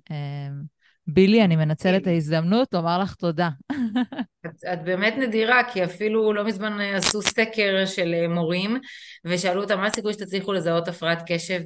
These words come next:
Speaker 2: אצל בנות?" ושמונים וחמישה אחוז מהם הודו שהם לא יזהו, הודו.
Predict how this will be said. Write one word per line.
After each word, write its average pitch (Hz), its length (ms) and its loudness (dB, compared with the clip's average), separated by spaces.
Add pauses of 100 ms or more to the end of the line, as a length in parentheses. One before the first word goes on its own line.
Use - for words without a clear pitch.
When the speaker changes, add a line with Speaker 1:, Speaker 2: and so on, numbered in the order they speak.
Speaker 2:
אצל 160 260 0
בנות?" 156 520 -2
ושמונים 180 400 -4
וחמישה 196 560 -4
אחוז 180 340 -6
מהם 190 180 -2
הודו 180 420 0
שהם 165 260 -4
לא 170 120 -2
יזהו, 156 480 0
הודו. 170 380 0